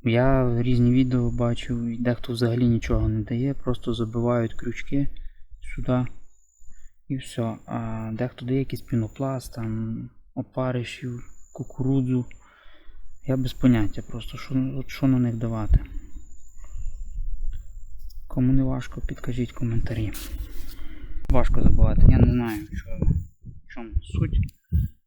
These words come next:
Щоб, мабуть, не заплуталися, але там по чотири крючка йдуть. Тоді я розумію, можуть заплутатись. Тут два як можуть заплутатись. Якщо так постійно забивати в таке тверде, то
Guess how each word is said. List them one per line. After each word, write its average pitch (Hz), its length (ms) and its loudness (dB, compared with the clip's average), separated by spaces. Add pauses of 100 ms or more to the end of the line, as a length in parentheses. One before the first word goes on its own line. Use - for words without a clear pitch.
(420)
Щоб, 123 220 -18
мабуть, 120 360 -8
не 120 80 -10
заплуталися, 131 680 -14
але 117 180 0
там 107 220 2
по - 140 -4
чотири - 380 8
крючка - 480 10
йдуть. - 380 10
Тоді - 500 12
я - 60 10
розумію, 123 400 2
можуть - 300 8
заплутатись. - 600 2
Тут - 240 0
два 127 160 0
як 120 140 -6
можуть 120 360 -8
заплутатись. - 680 2 (1500)
Якщо - 200 4
так - 180 8
постійно 135 400 4
забивати 127 540 -2
в - 40 6
таке - 300 12
тверде, - 520 8
то - 360 10